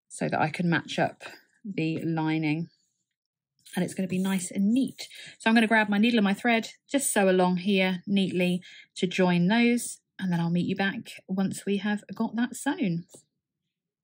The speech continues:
So once you've sewn on your zip, I can't deny mine is not perfect. Uh, we are going to do a final round,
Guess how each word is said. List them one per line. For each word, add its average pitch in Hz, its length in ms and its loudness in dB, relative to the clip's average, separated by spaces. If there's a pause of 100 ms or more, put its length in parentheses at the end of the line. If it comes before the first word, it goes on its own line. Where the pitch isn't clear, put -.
(1600)
So 285 200 -2
once 214 320 0
you've 202 100 -2
sewn 202 440 0
on 185 260 0
your 175 180 0
zip, 226 400 -2 (1120)
I 170 80 -6
can't 170 320 -4
deny 170 240 -2
mine 160 240 0
is 160 120 -10
not 165 320 -4
perfect. 180 480 -8 (440)
Uh, 196 200 8
we 214 160 6
are 208 140 8
going 240 460 8
to 202 360 2
do 214 520 0
a 175 180 0 (220)
final 202 640 2 (120)
round, 170 680 -6